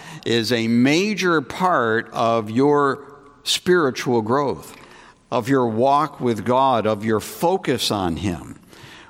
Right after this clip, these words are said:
Worship with God's people at church,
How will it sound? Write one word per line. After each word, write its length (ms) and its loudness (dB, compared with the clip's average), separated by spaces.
Worship 800 0
with 260 -2
God's 480 2
people 640 -2
at 280 -4
church, 680 -6